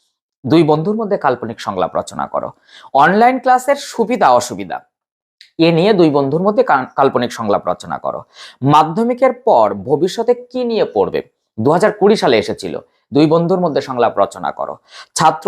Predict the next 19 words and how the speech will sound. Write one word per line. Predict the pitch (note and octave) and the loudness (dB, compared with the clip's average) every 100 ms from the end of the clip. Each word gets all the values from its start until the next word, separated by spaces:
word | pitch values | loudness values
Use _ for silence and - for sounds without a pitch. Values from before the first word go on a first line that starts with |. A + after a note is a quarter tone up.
| G#3+ | 0
শিক্ষক | A3+ - B3 A#3+ | -2 -6 -4 -4
সম্পর্ক | - A3 B3 A#3+ | -4 -2 -2 -2
কেমন | B3 A3 G3+ F#3+ | 0 2 2 0
হওয়া | D#3 A#2+ G2+ | 2 2 0
উচিত | - F#2 _ _ _ _ | -4 -12 _ _ _ _
তা | D#3 D#3+ | 0 2
নিয়ে | F3+ A3 B3 _ _ B2 | 0 -4 -8 _ _ -4
দুজন | B2 C#3+ F3 G#3 B3+ B3 _ _ - | 0 2 2 0 -4 -10 _ _ -14
শি-, | - C3+ | -4 2
আহ, | B2 A2+ A2 G#2+ G#2 - | 4 4 6 6 4 0
শিক্ষার্থীর | - F#3 - A3+ A#3 E3+ | -4 -6 -2 -2 -2 -2
মধ্যে | D3 D3 | -2 -2
বা | G#3 | -2
দুই | F#3 D3 | 0 2
বন্ধুর | C#3 C3+ C#3+ | 2 2 0
মধ্যে | C3 C#3 A3 D4 _ - | -2 0 0 -2 _ -6
সংলাপ | D3+ C3+ B2 G#2+ | -2 2 2 2
রচনা | G2+ G#2 F#2 | -2 -2 -8
করো। | D#2 B1+ | -6 -8